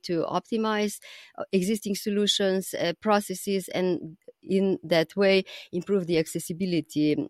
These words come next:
of care. So, for example, this is just one example of an algorithm that's basically shortening the time that it takes to create, uh, the full body M R I scan.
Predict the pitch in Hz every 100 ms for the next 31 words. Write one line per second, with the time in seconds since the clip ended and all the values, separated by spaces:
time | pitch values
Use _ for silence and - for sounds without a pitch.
0 | - 151 - - 175 143 - 151 170 160
1 | 170 165 160 170 175 160 180 - 180 165
2 | 165 175 170 160 - 147 151 156 - 165
3 | - 156 170 165 160 160 151 151 - 156
4 | - 156 - 156 185 175 175 165 156 -
5 | 180 170 - - - - 160 165 - 196
6 | 170 - - 160 - 165 165 160 156 -
7 | - - 127 - 143 156 147 151 - 165
8 | 156 160 156 156 - 165 156 139 - 196
9 | 190